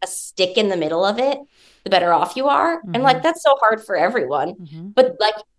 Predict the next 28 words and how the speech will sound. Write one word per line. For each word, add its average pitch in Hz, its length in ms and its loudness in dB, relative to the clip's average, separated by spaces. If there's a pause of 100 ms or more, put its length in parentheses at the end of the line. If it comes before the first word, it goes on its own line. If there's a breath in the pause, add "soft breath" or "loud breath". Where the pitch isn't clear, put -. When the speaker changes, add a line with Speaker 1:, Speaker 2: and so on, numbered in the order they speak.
(220)
Speaker 1:
dinner 349 300 4
parties 190 540 0
are 190 180 0
a 185 120 -6 (240)
place 254 380 2
where 220 100 0
you 196 240 -2
can 359 140 0
actually 247 440 0
practice 202 540 -6
that. 381 400 -2 (540 loud breath)
And, 214 420 2 (180)
and 208 140 2
I 220 100 2
think, 269 240 -2
like, 254 220 2
that's 220 300 0
number 190 280 0
one. - 320 -10 (920)
And 214 200 4
then 208 420 2 (260)
number 240 400 4
two, 254 800 0
this 302 200 -2
is, 349 100 -4
like, 427 180 4
so 202 500 4
lame, 151 680 -2